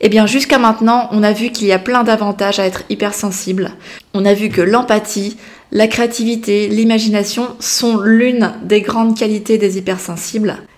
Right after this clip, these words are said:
Et aujourd'hui, on va découvrir ensemble la troisième qualité qui te permet de faire de ton hypersensibilité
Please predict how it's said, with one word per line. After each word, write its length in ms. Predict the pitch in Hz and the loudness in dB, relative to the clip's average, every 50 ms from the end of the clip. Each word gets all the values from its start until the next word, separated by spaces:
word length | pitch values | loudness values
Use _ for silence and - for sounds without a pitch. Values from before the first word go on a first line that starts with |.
| _ - | _ -2
Et 120 | - 180 - - | 0 2 4 6
aujourd'hui, 500 | 254 262 254 262 247 240 226 220 214 240 | 6 6 8 6 6 4 4 2 0 0
on 80 | 226 | 2
va 140 | 202 196 185 | 2 2 2
découvrir 520 | 185 226 247 247 - 254 - 262 254 226 | 2 2 0 0 0 0 2 2 2 2
ensemble 580 | 220 208 208 - - 208 208 220 214 180 151 - - - - - - - | 2 -2 -2 -2 -2 -2 0 0 0 -2 -2 -6 -10 -18 -20 -18 -8 -2
la 140 | 185 185 | -2 0
troisième 440 | 185 185 - 247 247 240 262 247 240 | 0 0 2 2 2 4 2 0 0
qualité 520 | 220 247 226 220 202 202 - - 190 202 196 | 2 0 0 0 -2 -6 -6 -6 -6 -6 -6
qui 180 | - - 185 | -10 -10 -4
te 100 | 185 185 | 0 0
permet 420 | 190 190 - 220 220 214 220 226 214 | 0 0 0 0 0 2 0 0 0
de 120 | 196 190 | -2 -2
faire 320 | - - - 240 233 226 | -2 -2 -2 -2 -2 0
de 80 | 190 185 | -2 -4
ton 260 | 185 - 190 185 190 | -4 -4 -4 -2 0
hypersensibilité 1120 | 208 226 220 226 220 220 - 220 202 - 196 185 185 190 185 180 185 - 202 214 - - | 0 0 2 0 0 0 0 -2 -2 -2 -2 -2 -2 -2 -4 -4 -2 0 0 0 0 -2